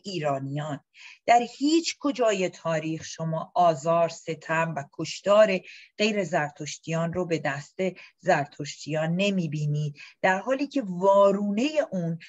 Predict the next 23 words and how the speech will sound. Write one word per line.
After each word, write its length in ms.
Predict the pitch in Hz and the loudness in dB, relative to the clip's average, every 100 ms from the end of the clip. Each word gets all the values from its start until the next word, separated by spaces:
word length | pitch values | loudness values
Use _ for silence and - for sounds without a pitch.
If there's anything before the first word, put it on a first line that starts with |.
| - | -2
در 160 | 214 220 | 4 4
همه 500 | 202 220 220 269 302 | 4 0 2 2 -2
تاریخ 420 | - 170 170 160 185 | -2 -4 -4 -6 -10
ایران 420 | 147 160 160 151 | -8 -6 -6 -8
و 60 | |
جهان 380 | 147 151 143 160 | -6 -6 -6 -4
بسیار 520 | 160 175 - 180 214 | -4 -4 -4 2 2
دیده 300 | 220 185 156 | 2 -2 -6
شده. 420 | 151 - 139 - _ _ _ - - - | -6 -8 -10 -14 _ _ _ -20 -20 2
باورمندان 960 | 196 196 190 180 180 170 170 170 165 160 | 6 6 6 4 4 -2 0 0 0 -2
به 100 | - | -6
ادیان 560 | 160 147 156 160 160 - | -6 -6 -6 -6 -6 -6
ابراهیمی 720 | 165 147 160 147 151 160 202 | -6 -2 -2 -2 -2 -4 -6
هرگاه 680 | 190 277 302 202 180 143 - | -6 -4 -4 0 0 0 -2
قدرت 440 | 175 160 170 165 | -4 0 0 0
به 100 | 170 | -2
دست 340 | 165 151 - 175 | -4 -4 -4 -6
آوردن، 580 | 160 151 151 165 190 226 - - - | -4 -4 -4 0 0 -2 -10 -18 -2
ناباوران 1080 | 180 190 190 170 180 170 170 170 226 269 185 | 2 4 4 2 2 4 2 2 2 0 -2
به 140 | 156 - | -4 -4
ادیان 400 | 147 147 147 143 | -8 -4 -2 0
ابراهیمی 680 | 147 147 147 135 143 143 156 | -2 -2 -2 -2 -2 -2 0
رو 200 | 208 | 0